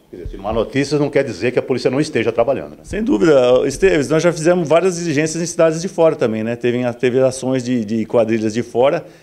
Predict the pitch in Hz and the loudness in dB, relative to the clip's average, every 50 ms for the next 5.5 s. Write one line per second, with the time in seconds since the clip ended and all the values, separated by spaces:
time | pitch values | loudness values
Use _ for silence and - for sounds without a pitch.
0 | _ _ - 110 113 120 120 120 - - 139 131 - 147 131 127 135 147 147 135 | _ _ -6 -2 0 0 0 -2 -4 -8 -8 -6 -6 -4 -2 -2 0 0 -2 -2
1 | 123 123 147 143 123 135 135 131 131 135 135 135 127 127 135 156 151 - 165 - | -2 0 0 0 0 0 0 2 2 2 2 2 0 -2 -4 -4 -6 -8 -12 -16
2 | - - 165 160 160 160 160 151 190 165 156 165 147 147 143 139 131 151 143 160 | -10 -4 -4 -4 -2 -2 -2 -2 -2 -2 -2 -4 -2 -2 -2 -2 -2 -4 -4 -2
3 | 160 147 120 120 117 110 - _ _ _ _ _ _ - 107 95 - 110 113 120 | -2 -2 -2 -2 -4 -6 -10 _ _ _ _ _ _ -12 -8 -4 -2 0 0 0
4 | 117 113 123 120 - 131 127 139 139 131 139 135 135 135 135 135 135 131 - - | 0 -2 -4 -4 -4 -6 -2 0 0 2 2 2 0 0 0 -2 -4 -4 -6 -6
5 | 135 135 120 - 156 165 180 226 214 | -6 -6 -4 -4 -4 -4 -2 -4 -6